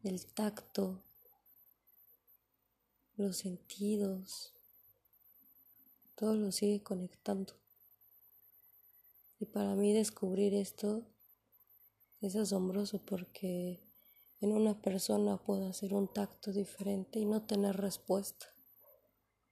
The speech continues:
Mm. Y hacer un movimiento completamente diferente,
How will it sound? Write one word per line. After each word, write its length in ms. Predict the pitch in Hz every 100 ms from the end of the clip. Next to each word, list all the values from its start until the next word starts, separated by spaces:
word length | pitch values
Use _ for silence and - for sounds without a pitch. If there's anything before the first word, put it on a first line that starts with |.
| _ _ _ -
Mm. 200 | 214 208 - _ _ _ _ _ _ _ _ _ _ - _ _ _ _ _ _ _ _ _ _ _ - _ _ _ _ _ _ _ -
Y 140 | 214
hacer 340 | 208 196 233 240
un 120 | 233
movimiento 600 | 214 202 190 202 196 190
completamente 800 | - 180 196 - 190 196 185 -
diferente, 840 | 185 - 190 190 185 180 214 214